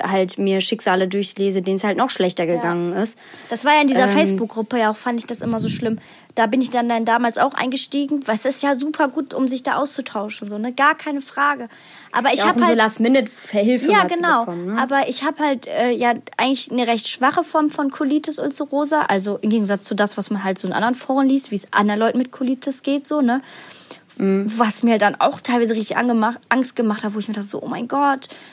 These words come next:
Speaker 2: was ist, wenn ich jetzt auch in der Woche hier liege und dann gar nicht mehr das Haus verlassen kann?“ Und, ne, dann schreiben dann ja Leute, dass sie sich komplett abschotten und gar nicht mehr rausgehen und nichts mehr machen können und sowas.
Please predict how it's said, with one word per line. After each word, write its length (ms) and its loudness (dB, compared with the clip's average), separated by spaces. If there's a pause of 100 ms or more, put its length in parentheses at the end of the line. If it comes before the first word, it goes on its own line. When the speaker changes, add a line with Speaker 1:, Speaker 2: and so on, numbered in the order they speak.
(160)
Speaker 2:
was 200 -2
ist, 100 -2
wenn 100 2
ich 80 0
jetzt 160 -2
auch 280 2
in 100 2
der 160 4
Woche 220 -2
hier 160 2
liege 260 4
und 140 0
dann 180 0
gar 240 4
nicht 160 0
mehr 100 2
das 220 -4
Haus 240 4
verlassen 500 -2
kann?“ 360 2
Und, 160 -2 (400)
ne, 80 2
dann 140 4
schreiben 280 2
dann 100 2
ja 120 2
Leute, 260 2
dass 160 0
sie 80 -6
sich 180 -4
komplett 300 -4
abschotten 640 -2
und 160 -4
gar 160 4
nicht 160 -4
mehr 160 0
rausgehen 560 0
und 100 -2
nichts 220 -2
mehr 140 0
machen 280 -2
können 220 -2
und 80 -2
sowas. 240 0